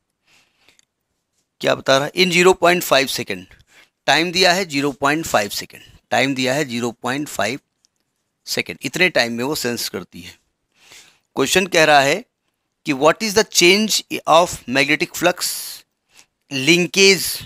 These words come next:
with the other coil, यानी आपको दूसरे कॉइल में कितना फ्लक्स लिंक हो रहा है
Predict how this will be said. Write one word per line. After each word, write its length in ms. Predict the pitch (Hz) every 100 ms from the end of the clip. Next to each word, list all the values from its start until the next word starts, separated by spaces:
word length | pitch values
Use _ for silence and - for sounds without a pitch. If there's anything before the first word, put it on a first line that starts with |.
| -
with 220 | 110 143
the 120 | 135 -
other 220 | 131 123
coil, 240 | - 90 92 _ _ - _ -
यानी 160 | 139 160
आपको 480 | 156 165 - 160 175 _ _ _ 139
दूसरे 360 | 123 139 - 220
कॉइल 240 | 208 156 165
में 120 | 175
कितना 300 | - - 160
फ्लक्स 540 | - 156 175 - - 120
लिंक 300 | 135 156 -
हो 160 | 120
रहा 160 | 104 101
है 200 | 117